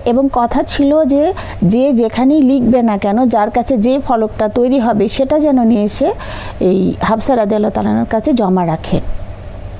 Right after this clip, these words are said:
তা উনি ছিলেন একটা, আহ, মানে আমরা যদি বলি একটা ডিপো,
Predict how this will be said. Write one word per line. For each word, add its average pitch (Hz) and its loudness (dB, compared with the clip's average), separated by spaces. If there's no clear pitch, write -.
তা - -2
উনি 262 2
ছিলেন 285 2
একটা, 262 0
আহ, 208 -2
মানে 196 2
আমরা 202 0
যদি 220 0
বলি 220 0
একটা 220 0
ডিপো, 196 0